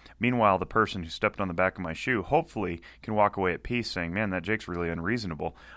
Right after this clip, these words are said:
All I did was step on his shoe and he just never let me, you know, get off the hook." So, as we consider shame and guilt in our own lives, we wanna consider also where it manifests in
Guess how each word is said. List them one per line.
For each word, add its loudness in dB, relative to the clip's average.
All 4
I 4
did -2
was -6
step -4
on -2
his -8
shoe -2
and -2
he -6
just -8
never -2
let 0
me, -6
you -4
know, -4
get 0
off 2
the -2
hook." 2
So, 6
as 0
we 2
consider 0
shame 0
and -4
guilt 4
in 2
our 6
own 2
lives, 4
we -4
wanna 4
consider 2
also 4
where 4
it -2
manifests 0
in -2